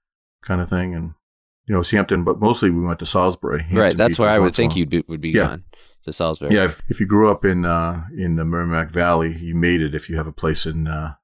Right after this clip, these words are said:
Speaker 1: in Salisbury Beach and stuff. And Salisbury at that time had, um, had all the amusements too. They had roller coasters
Speaker 2: Right,
Speaker 1: and
Speaker 2: they had a legitimate
Speaker 1: big rides
Speaker 2: boardwalk.
Speaker 1: and, yeah, yeah, it was really fun that way. And they have two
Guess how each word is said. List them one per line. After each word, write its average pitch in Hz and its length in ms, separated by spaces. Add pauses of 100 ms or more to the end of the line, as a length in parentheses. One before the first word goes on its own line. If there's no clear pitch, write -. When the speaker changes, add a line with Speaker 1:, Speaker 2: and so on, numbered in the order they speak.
Speaker 1:
in 87 60
Salisbury 80 480
Beach 80 360
and - 60
stuff. - 220
And 85 80
Salisbury 113 400
at 80 60
that 90 180
time 78 280
had, 78 280
um, 76 460
had 90 180
all 90 200
the 85 120
amusements 80 560
too. 82 220
They 78 100
had 76 160 (100)
roller 78 220
coasters - 500
Speaker 2:
Right, 101 100
Speaker 1:
and 87 80
Speaker 2:
they 101 80
had 98 80
a 95 40
legitimate 92 460
Speaker 1:
big - 20
rides 87 260
Speaker 2:
boardwalk. 76 160 (100)
Speaker 1:
and, 80 100
yeah, 92 420
yeah, 80 220
it 80 80
was 80 160
really 78 160
fun 82 240
that 78 120
way. 76 140
And 92 160
they 92 60
have 87 180
two 101 360